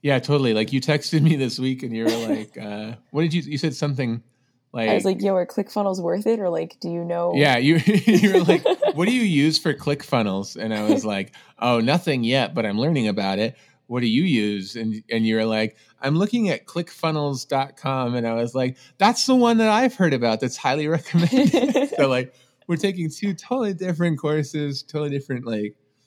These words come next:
Speaker 1: tracks, and, and we're getting some of the same tools recommended to us out of it. So we,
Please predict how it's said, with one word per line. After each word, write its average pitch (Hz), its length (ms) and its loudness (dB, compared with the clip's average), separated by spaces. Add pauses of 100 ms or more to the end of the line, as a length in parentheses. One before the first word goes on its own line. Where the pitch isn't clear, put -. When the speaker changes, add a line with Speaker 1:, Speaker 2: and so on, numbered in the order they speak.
(240)
Speaker 1:
tracks, 135 600 -2
and, 113 540 -2
and 117 180 -4
we're 113 100 -2
getting 120 240 -2
some 120 220 -2
of 107 80 -2
the 107 80 -4
same 120 240 -2
tools 120 420 -4
recommended 110 540 -6
to 113 160 -12
us 104 320 -12 (140)
out 107 200 -14
of 104 120 -14
it. 104 120 -14 (200)
So - 120 -8
we, 120 220 -2